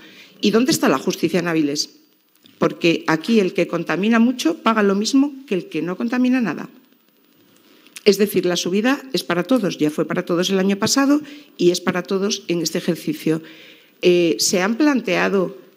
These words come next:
eh, porque este ayuntamiento no es un ayuntamiento pequeñito que al final esté en lo justo? Primero, lo que no se puede tener es un servicio deficitario, con lo cual a lo mejor hay que plantearse,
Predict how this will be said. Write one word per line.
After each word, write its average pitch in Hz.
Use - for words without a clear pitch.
eh, 170
porque -
este -
ayuntamiento 196
no 202
es 208
un 208
ayuntamiento 196
pequeñito 185
que 196
al 180
final 175
esté 175
en 180
lo 160
justo? 170
Primero, 208
lo 180
que 180
no 220
se 226
puede 247
tener 220
es -
un 220
servicio 220
deficitario, 185
con 156
lo 156
cual 196
a 220
lo 214
mejor 190
hay 170
que 185
plantearse, 190